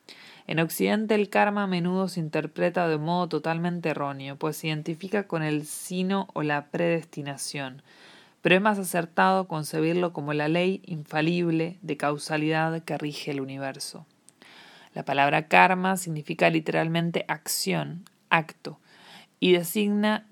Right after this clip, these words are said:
tanto el poder latente que hay en las acciones como las consecuencias que se derivan de nuestros actos. Hay muchas clases de karma.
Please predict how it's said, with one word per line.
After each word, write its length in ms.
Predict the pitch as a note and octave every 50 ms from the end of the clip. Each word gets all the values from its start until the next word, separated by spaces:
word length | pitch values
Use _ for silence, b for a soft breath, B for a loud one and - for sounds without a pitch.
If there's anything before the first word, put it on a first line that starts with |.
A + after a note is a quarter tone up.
| - -
tanto 480 | - G#3 G3+ G3 G3 G3 G3 G3 F#3+ -
el 180 | - - F3 D#3+
poder 460 | E3 F3 F3 F3 F3 F3 F3 F3 F3+
latente 680 | F3+ F3 E3+ D#3+ - F3+ F3 E3+ E3+ E3+ E3 F3 E3+ D#3+
que 120 | - D#3+
hay 120 | D#3 D#3 D#3
en 100 | D#3 D3+
las 160 | D3+ D3+ -
acciones 680 | D#3+ D3+ - - - E3+ D#3+ D#3 D#3 E3 E3 E3+ E3+ -
como 240 | - - D#3 C#3+ C3+
las 140 | C3+ -
consecuencias 840 | - - D3 C#3+ C3+ - D3 D3 - D#3 D3+ D3+ D3+ D3+ D3 - D#3+
que 140 | D#3 - F3
se 140 | - - D3+
derivan 580 | C#3 C#3 C3+ C3 C3 C3+ C3+ C#3 C#3 C3+ C#3
de 80 | C#3 C#3
nuestros 440 | C3+ B2+ - - - C3+ B2+ - -
actos. 540 | - E3+ - - - - - - - - _ _ _ _ _ _ B B B B B B B B B B B B B B
Hay 160 | - - F3
muchas 320 | E3+ F3 G3+ G#3 - A3 -
clases 360 | - F3+ E3 D#3+ D3 D#3+ D3
de 140 | C#3+ D3 C#3+
karma. 460 | - C#3 C3+ C#3+ C#3+ D3+ E3 D#3+ D3+